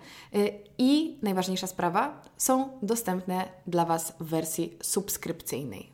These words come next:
Wyobraźcie sobie, i, i ja w ogóle nie mogłam połapać się, jak to działa,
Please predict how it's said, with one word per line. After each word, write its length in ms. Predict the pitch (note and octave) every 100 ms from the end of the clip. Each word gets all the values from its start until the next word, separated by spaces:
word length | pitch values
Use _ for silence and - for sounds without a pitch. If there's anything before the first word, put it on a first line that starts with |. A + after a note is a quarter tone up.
| - -
Wyobraźcie 340 | F#3 F#3 -
sobie, 280 | E3+ E3+ B3+ - - - - - -
i, 240 | - A3+
i 60 | G3+
ja 140 | A#3+
w 40 |
ogóle 340 | D#4 D#4 C#4+ B3+
nie 80 | A3
mogłam 260 | A3+ A3 G#3+
połapać 440 | G3+ G3 F#3 F3+
się, 120 | -
jak 180 | E3+ E3+
to 80 | F3
działa, 400 | D#3+ D#3 D#3+